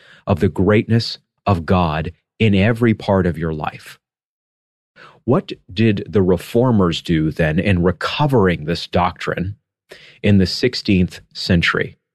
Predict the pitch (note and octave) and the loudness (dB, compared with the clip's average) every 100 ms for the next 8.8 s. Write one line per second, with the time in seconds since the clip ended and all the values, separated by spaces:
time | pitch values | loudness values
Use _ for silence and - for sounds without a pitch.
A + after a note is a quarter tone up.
0 | _ _ - A#2 D3+ A3 A#2+ E2 G#2 G2 | _ _ -4 0 2 2 2 0 0 2
1 | E2 E2 F#2+ - _ _ - - B2 B2 | 0 -4 -10 -14 _ _ -12 -2 2 4
2 | A2 G2+ G2 F#2 F2+ - F#2 E2+ D#2+ D#2+ | 4 2 2 2 0 -2 -2 -2 -4 -8
3 | D#2 - _ G#2 G#2 F2 A2 G#2+ G2 - | -12 -14 _ -2 0 2 4 4 2 2
4 | G#2 G#2+ A2 G#2 G#2+ A2+ F#2+ D#2 D#2 - | 2 4 2 2 2 2 0 -4 -8 -14
5 | - - - G#2+ F#2 G2 F2 E2 E2+ - | -20 -20 -4 0 0 2 2 2 -2 0
6 | F#2+ E2+ - A#2 - G#2 F#2 - G2 - | 0 0 -2 -4 0 2 2 2 0 2
7 | E2 F#2 - E2+ - G#2 E2 E2 - F#2 | 0 0 -2 -6 -2 0 0 0 -2 0
8 | E2+ D#2 - - E2 D#2+ D2+ - | 0 -2 -8 -4 0 0 -2 -8